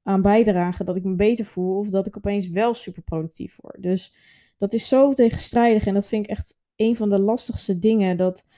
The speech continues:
zeker ook soms in het weekend, dat ik dan bij wijze van even op zondagavond, ik ben ook niet iemand die urenlang T V kijkt of serie of weet ik het wat. En als ik dan wel eventjes twee uur dat heb gedaan, dat ik dan daarna denk van, nou, ik wil nu al wat doen. En dat ik dan constant in mijn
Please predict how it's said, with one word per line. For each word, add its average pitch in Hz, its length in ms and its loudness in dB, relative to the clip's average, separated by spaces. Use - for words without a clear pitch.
zeker 220 380 0
ook 202 140 -2
soms 214 280 -2
in 190 120 -2
het 180 160 0
weekend, 190 480 0
dat 190 280 -2
ik 180 220 -8
dan 185 400 -2
bij 180 100 -10
wijze 214 280 2
van 202 160 -2
even 196 240 0
op - 80 -14
zondagavond, 208 1000 0
ik 190 140 -4
ben 180 140 0
ook 196 140 0
niet 202 180 -4
iemand 190 320 -4
die 190 380 -4
urenlang 185 460 2
T 185 160 -4
V 196 240 2
kijkt 190 260 -2
of 185 100 -14
serie 196 540 2
of 185 80 -4
weet 185 180 2
ik 208 100 0
het 202 100 -12
wat. 202 320 -2
En 190 300 2
als 208 160 2
ik 202 120 2
dan 202 160 4
wel 202 280 4
eventjes 233 360 -2
twee 214 220 0
uur 214 100 4
dat 208 180 -2
heb 214 120 0
gedaan, 202 460 -4
dat 202 120 -2
ik 202 140 -4
dan 196 180 0
daarna 196 320 0
denk 190 200 -2
van, 196 120 -8
nou, 175 220 -6
ik 202 120 -4
wil 202 120 2
nu 220 180 6
al 202 120 4
wat 180 180 2
doen. 202 200 2
En 180 100 0
dat 196 140 -2
ik 196 60 -16
dan 208 180 -4
constant 240 460 -8
in 208 100 -2
mijn 190 200 -2